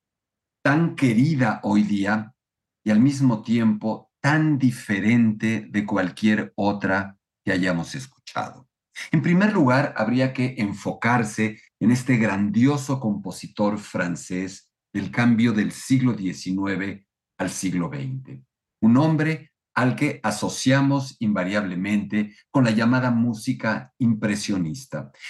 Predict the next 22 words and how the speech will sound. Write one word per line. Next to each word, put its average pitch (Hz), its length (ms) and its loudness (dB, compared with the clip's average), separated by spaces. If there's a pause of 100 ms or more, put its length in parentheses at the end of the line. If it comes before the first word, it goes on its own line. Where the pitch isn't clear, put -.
Esta 190 420 0
nueva 139 400 4
música, 131 640 2
nacida 107 500 -4
principalmente 92 840 -6
en 80 100 -8
Francia, 113 800 -2 (160)
a 82 100 -4
cargo 90 240 -4
de 85 140 -6
Debussy 82 800 0 (180)
o 120 80 -2
de 117 100 2
compositores 107 680 2
como 101 260 0
Maurice 92 480 -4
Ravel, 123 600 0 (260)
que 190 320 -2 (260)
en 151 140 2
algún 160 440 2
sentido 117 1080 0
emulan, 120 1040 4